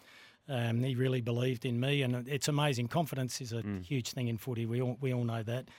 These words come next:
Speaker 1: You can just see someone blossom. And we see it like Matt Kennedy that's been
Speaker 2: Mm.
Speaker 1: around for a while now at Carlton. And, you know, when you believe in yourself, you have a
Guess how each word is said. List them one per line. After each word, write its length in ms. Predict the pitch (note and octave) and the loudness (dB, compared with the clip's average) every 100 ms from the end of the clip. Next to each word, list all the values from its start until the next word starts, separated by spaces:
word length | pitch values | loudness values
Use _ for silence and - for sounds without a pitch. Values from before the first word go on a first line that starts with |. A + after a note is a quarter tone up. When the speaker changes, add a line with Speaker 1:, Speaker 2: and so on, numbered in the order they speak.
| - - | -20 -8
Speaker 1:
You 120 | C3 | -4
can 140 | C3 | -2
just 180 | B2+ C#3+ | 0 0
see 160 | D#3 B2+ | 2 2
someone 420 | D3 B2+ A#2+ A#2 | 2 2 2 0
blossom. 500 | G#2+ C3+ - C3+ A#2+ | 0 0 0 0 0
And 120 | G#2+ - - _ | -2 -6 -20 _
we 100 | B2+ | 0
see 120 | D#3+ | 2
it 80 | B2+ | 4
like 140 | C3 | 2
Matt 180 | C3+ C3+ | 0 -2
Kennedy 360 | - C#3+ B2 A2+ | 0 0 2 0
that's 180 | A#2 - | -2 -4
been 180 | C3+ B2 | 0 2
Speaker 2:
Mm. 40 | |
Speaker 1:
around 180 | B2 A#2+ | 2 2
for 60 | C3+ | 0
a 40 | |
while 200 | B2 B2 | 0 2
now 200 | A#2+ A#2+ | 0 0
at 80 | A#2 | -4
Carlton. 440 | - B2+ A#2 A#2 A2+ | -4 -4 -4 -4 -2
And, 260 | A2 A2+ - - - _ | -2 -4 -10 -20 -20 _
you 80 | D3 | 0
know, 100 | B2 | 4
when 160 | D#3 E3+ | 6 6
you 80 | |
believe 300 | D3+ D3+ D3 | 6 4 4
in 80 | C3+ | 4
yourself, 360 | B2+ - D3 B2 | 4 4 2 2
you 40 | B2+ | 0
have 100 | |
a 60 | A2+ | -2